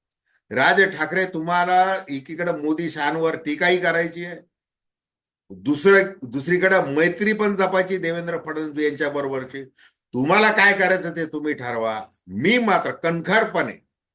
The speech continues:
एक विरोधातली भूमिका, आक्रमकपणे घेऊन कामाला लागलेलो आहे,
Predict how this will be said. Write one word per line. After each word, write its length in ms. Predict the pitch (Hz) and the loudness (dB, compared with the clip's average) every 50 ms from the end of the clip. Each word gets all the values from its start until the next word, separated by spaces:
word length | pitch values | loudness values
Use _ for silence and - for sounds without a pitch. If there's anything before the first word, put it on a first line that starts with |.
| _ _ _ - | _ _ _ 0
एक 320 | 117 165 208 233 226 170 185 | 4 6 8 8 8 6 6
विरोधातली 580 | 208 202 196 196 190 185 175 - - 151 156 | 6 6 6 6 6 4 2 0 0 -4 -6
भूमिका, 420 | 143 113 113 120 120 113 - 117 101 - - | -6 -8 -12 -10 -10 -8 -8 -8 -8 -4 -4
आक्रमकपणे 720 | 147 - - 220 220 208 202 185 196 - 156 147 139 127 | -4 0 0 2 2 2 2 0 -2 -2 -4 -2 -2 -2
घेऊन 260 | 104 104 107 113 120 | -4 -4 -6 -8 -10
कामाला 580 | - - 147 156 175 180 190 202 208 202 185 170 | -4 0 2 2 2 2 2 4 4 4 4 4
लागलेलो 400 | 151 135 127 120 117 113 113 113 | 2 0 0 -2 -4 -4 -4 -4
आहे, 260 | 107 98 92 92 | -6 -6 -6 -8